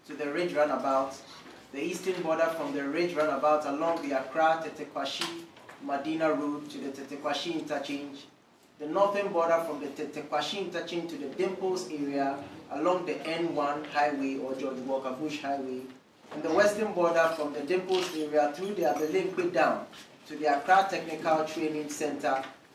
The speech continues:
back to the Farah Avenue traffic lights. We have sought on several occasions to protect our familial interests through legal and traditional means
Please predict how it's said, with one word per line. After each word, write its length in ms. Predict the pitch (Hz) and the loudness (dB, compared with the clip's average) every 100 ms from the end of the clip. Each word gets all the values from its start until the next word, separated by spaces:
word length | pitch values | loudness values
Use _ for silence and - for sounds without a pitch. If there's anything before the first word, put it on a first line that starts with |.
| - | -6
back 280 | 175 180 180 | 4 4 4
to 100 | 156 | -2
the 100 | 147 | -8
Farah 600 | - - - 156 151 147 | 0 4 8 8 8 4
Avenue 340 | 139 139 139 131 | 0 -2 -4 -4
traffic 420 | 143 131 - - | -2 -2 -4 -4
lights. 640 | 98 - - - - - - - - _ - 147 | -4 -4 -8 -10 -10 -12 -16 -20 -20 _ -14 -2
We 60 | |
have 200 | 151 147 | 2 2
sought 380 | - - 262 226 | 2 4 6 6
on 120 | - | 0
several 600 | - - 233 226 233 - | -2 4 6 8 8 6
occasions 640 | - 202 - 147 143 147 - - - - - | 2 0 0 -4 -8 -8 -10 -14 -20 -20 -16
to 100 | 147 | -12
protect 480 | 151 135 190 - | -10 -2 0 4
our 160 | 156 147 | 4 4
familial 640 | 151 151 170 170 170 165 165 | 4 2 2 4 6 6 4
interests 440 | 156 - 135 127 - | -2 -6 -6 -8 -6
through 220 | 170 175 | 2 4
legal 720 | 170 175 180 175 170 170 175 - - _ | 2 -2 2 4 4 2 0 -8 -20 _
and 160 | 147 147 | -14 -8
traditional 640 | - 156 175 175 185 175 | -2 -2 0 -2 2 2
means 500 | 160 143 143 143 - | 2 -2 -6 -10 -12